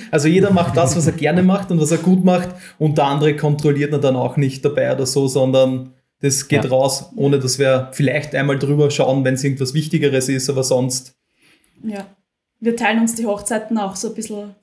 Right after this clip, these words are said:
Speaker 3: auf dann. Eben, es ist ja so, in einer Hauptsaison haben wir, sind wir fast jedes Wochenende auf einer Hochzeit und unter der Woche bearbeiten
Speaker 2: Mhm.
Speaker 3: wir dann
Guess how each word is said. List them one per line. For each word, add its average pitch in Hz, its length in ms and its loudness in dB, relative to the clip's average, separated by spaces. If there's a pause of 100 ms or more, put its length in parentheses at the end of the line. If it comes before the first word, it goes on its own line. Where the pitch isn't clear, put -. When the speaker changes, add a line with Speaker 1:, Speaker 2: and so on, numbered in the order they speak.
Speaker 3:
auf 180 280 -6
dann. 190 340 -4 (140)
Eben, 202 320 -8 (580)
es - 120 -8
ist 220 120 -4
ja 226 100 0
so, 226 120 -4
in 220 120 -2
einer 208 180 -8
Hauptsaison 262 760 -2 (360)
haben 220 200 -4
wir, 214 180 -4
sind 220 180 -2
wir 214 140 -6
fast 214 320 -6
jedes 214 260 -6
Wochenende 214 480 -4
auf 208 100 -10
einer 202 160 -10
Hochzeit 247 520 -4 (320)
und 226 160 -6
unter 240 220 0
der 226 140 -2
Woche 214 260 -6
bearbeiten 170 460 0
Speaker 2:
Mhm. 110 80 -4
Speaker 3:
wir 101 100 -10
dann - 300 -12